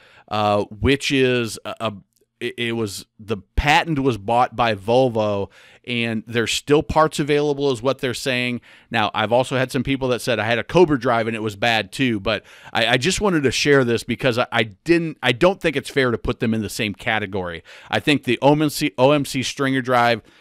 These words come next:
stay away from it one hundred percent. The O M C King Cobra drive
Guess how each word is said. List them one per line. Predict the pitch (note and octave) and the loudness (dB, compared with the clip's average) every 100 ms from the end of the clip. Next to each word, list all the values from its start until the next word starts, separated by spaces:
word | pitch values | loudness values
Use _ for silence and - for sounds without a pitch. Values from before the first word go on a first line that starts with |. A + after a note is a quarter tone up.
| _ | _
stay | - - D3 C#3+ | -8 0 4 6
away | C3+ C3 | 6 4
from | - B2 | 2 0
it | A#2 - | 0 -2
one | A2 B2+ | 2 2
hundred | A#2 G#2+ - | 2 -4 -6
percent. | G#2 - G#2 E2+ - - _ | -8 -4 -4 -6 -12 -20 _
The | - B2 - | -2 -2 2
O | C3 D3 | 4 4
M | C3+ | 2
C | - B2 | -4 -6
King | - C#3 A#2 | -2 -4 -2
Cobra | C3+ D#3 D#3 | 0 2 0
drive | D3 D3+ C#3+ C#3 | 2 4 4 4